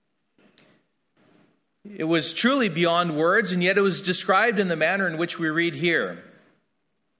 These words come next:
What they saw was something glorious, something beautiful. And even something that,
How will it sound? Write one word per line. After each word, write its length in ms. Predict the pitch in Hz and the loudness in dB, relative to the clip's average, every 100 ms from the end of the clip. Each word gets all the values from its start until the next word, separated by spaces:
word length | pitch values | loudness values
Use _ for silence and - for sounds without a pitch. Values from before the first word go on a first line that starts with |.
| _ _ _ _ _ _ _ _ _ _ _ _ _ _ _ _ _ _ _ _ _ _ _ _ _ _ _ _ _ _ _ _ | _ _ _ _ _ _ _ _ _ _ _ _ _ _ _ _ _ _ _ _ _ _ _ _ _ _ _ _ _ _ _ _
What 120 | 127 | -8
they 80 | 120 | -6
saw 300 | 110 131 143 | -4 -4 -2
was 180 | 135 120 | -4 -4
something 480 | 139 120 127 123 120 | -6 -6 -8 -8 -10
glorious, 520 | - 131 151 120 95 - | -6 -2 -2 -4 -6 -8
something 440 | 135 120 131 123 | -8 -8 -8 -6
beautiful. 640 | 135 160 185 - 104 90 - _ _ _ _ _ _ _ _ _ _ _ _ _ _ _ _ _ _ _ _ - | -2 0 0 -2 -8 -12 -14 _ _ _ _ _ _ _ _ _ _ _ _ _ _ _ _ _ _ _ _ -10
And 120 | 123 | -4
even 260 | 165 190 185 | 0 0 0
something 540 | - 185 185 190 180 | 0 -2 0 -2 -2
that, 500 | 156 147 147 - - | 0 0 -2 -6 -16